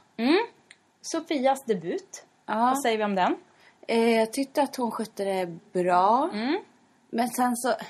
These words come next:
Speaker 2: Jag vet inte riktigt. Alltså, det här med att de satt ihop på banketten.
Speaker 1: Ja, och pratade bara med varandra.
Speaker 2: Som tonåringar
Speaker 1: Mm.
Speaker 2: vid
Speaker 1: Mm.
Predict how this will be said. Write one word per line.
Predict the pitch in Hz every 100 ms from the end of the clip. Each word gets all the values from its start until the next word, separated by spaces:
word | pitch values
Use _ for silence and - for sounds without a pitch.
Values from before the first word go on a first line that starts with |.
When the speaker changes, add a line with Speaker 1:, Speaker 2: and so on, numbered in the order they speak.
| - _ - _
Speaker 2:
Jag | - 196
vet | 220 180 -
inte | 190 190
riktigt. | 196 - 180 190 -
Alltså, | 196 -
det | 208
här | 202 208
med | 196 185
att | -
de | 190 180 175
satt | 170 185 - -
ihop | 160 160 _ -
på | 165
banketten. | 170 160 - 165 _ -
Speaker 1:
Ja, | - 240 285 269
och | - 220
pratade | 302 254 220 269
bara | 254 269 208 214
med | 220
varandra. | 226 240 285 247
Speaker 2:
Som | 226 220
tonåringar | - 269 240 214 262 240 - 254 254
Speaker 1:
Mm. | 330
Speaker 2:
vid | 190
Speaker 1:
Mm. | 190